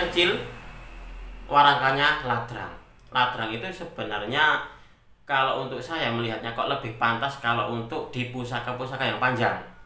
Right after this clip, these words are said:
Jadi, keris-keris yang panjang itu kalau ladrang malah tambah gagah. Kita istilahkan seperti ini, kalau orangnya kecil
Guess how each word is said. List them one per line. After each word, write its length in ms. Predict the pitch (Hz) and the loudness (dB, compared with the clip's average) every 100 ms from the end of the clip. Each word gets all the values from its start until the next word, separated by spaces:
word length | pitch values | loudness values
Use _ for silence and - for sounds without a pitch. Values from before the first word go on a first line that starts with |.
| - | -18
Jadi, 240 | 104 110 104 | -14 -12 -8
keris-keris 480 | 120 117 117 113 107 | -4 -4 -4 -4 -4
yang 80 | |
panjang 400 | - 107 107 123 | -2 0 2 2
itu 240 | 120 131 131 - - - | 2 -2 -4 -6 -14 -4
kalau 240 | 120 120 | 0 4
ladrang 480 | 117 117 131 135 127 | 4 4 2 2 2
malah 160 | 127 120 | 2 2
tambah 320 | 117 104 - | 0 -4 0
gagah. 480 | 117 117 110 - - - - - - - - - - | 0 4 4 4 -4 -4 -4 -4 -12 -14 -12 -12 -2
Kita 320 | 185 180 165 | 2 8 8
istilahkan 480 | 170 180 151 180 180 | 10 8 8 8 6
seperti 400 | 175 143 139 123 | 4 0 2 2
ini, 80 | 117 | 6
kalau 320 | 143 151 147 | 8 8 8
orangnya 320 | 151 147 139 | 8 8 6
kecil 480 | - - 131 127 | 2 0 0 2